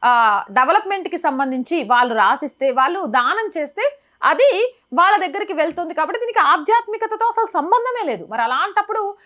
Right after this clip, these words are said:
ఆధ్యాత్మికతతో సంబంధం లేని ఒక వక్ఫ్ బోర్డుని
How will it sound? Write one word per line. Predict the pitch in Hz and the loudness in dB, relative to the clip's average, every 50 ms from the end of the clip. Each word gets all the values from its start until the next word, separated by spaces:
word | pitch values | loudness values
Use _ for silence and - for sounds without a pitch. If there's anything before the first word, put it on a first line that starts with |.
| _ - - | _ -4 0
ఆధ్యాత్మికతతో | 233 269 339 302 277 403 466 480 480 480 427 440 440 440 440 427 - 415 427 | 0 0 0 0 0 0 0 0 0 -2 -6 -10 -10 -8 -8 -6 -6 -6 -4
సంబంధం | 415 - 359 359 370 392 392 392 381 381 370 359 | -2 -2 -4 -2 -2 -6 -6 -4 -6 -8 -6 -6
లేని | 349 359 359 349 359 | -6 -6 -6 -6 -8
ఒక | 349 339 339 311 | -8 -6 -4 -4
వక్ఫ్ | 247 196 220 247 285 359 277 254 | -4 -2 0 0 0 0 0 0
బోర్డుని | 370 359 339 233 214 269 302 440 539 | 0 0 0 0 -2 -4 -4 -4 -4